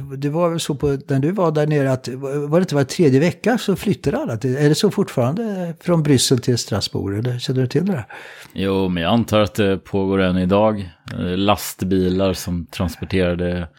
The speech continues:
Speaker 2: lådor med papper och sådär. Jag hoppas att det har blivit lite mer digitaliserat idag, men det var ju
Speaker 1: Ah.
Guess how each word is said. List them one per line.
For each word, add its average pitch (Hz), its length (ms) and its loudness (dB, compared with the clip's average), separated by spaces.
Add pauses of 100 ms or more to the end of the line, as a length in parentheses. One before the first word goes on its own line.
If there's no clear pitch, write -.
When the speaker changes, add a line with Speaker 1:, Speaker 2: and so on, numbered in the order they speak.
(220)
Speaker 2:
lådor 95 600 2
med 92 180 -2
papper - 500 0
och - 60 -6
sådär. 92 260 0
Jag 98 120 2
hoppas 107 300 0
att 104 120 0
det 113 60 4
har 110 80 2
blivit 101 220 0
lite 117 420 2
mer 95 200 0
digitaliserat 87 800 -6
idag, - 400 -10
men - 140 -12
det 73 100 -2
var 78 120 -4
ju 87 60 -2
Speaker 1:
Ah. 95 360 0